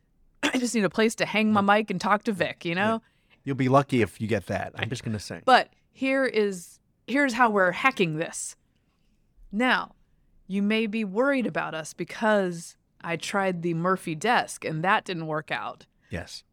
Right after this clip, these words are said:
Speaker 1: So we just decided a bigger Murphy something would be a good idea. So there will be a Murphy bed
Speaker 2: Oh.
Speaker 1: in this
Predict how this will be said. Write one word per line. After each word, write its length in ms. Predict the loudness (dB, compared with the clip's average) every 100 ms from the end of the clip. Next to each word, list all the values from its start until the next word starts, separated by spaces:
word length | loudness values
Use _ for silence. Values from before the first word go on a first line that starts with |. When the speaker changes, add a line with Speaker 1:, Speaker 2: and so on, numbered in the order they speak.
| _
Speaker 1:
So 440 | -2 2 2 0 -10 _ -2
we 160 | -2
just 180 | -2 -4
decided 400 | -4 0 2 2
a 60 | -4
bigger 420 | -2 0 2 4
Murphy 400 | 4 2 0 0
something 460 | 2 0 0 2
would 160 | 2 0
be 160 | 0 -2
a 60 |
good 180 | 0 0
idea. 400 | 0 0 0 0
So 160 | 0 2
there 160 | 4
will 120 | 2
be 180 | 0 0
a 120 | 0
Murphy 460 | 0 -2 -2 -2 -6
bed 640 | -4 2 4 6 2 -2 -8 -2
Speaker 2:
Oh. 480 | 6 6 6 2 -6 _
Speaker 1:
in 300 | 0 2 2
this 560 | 2 2 0 -8 -14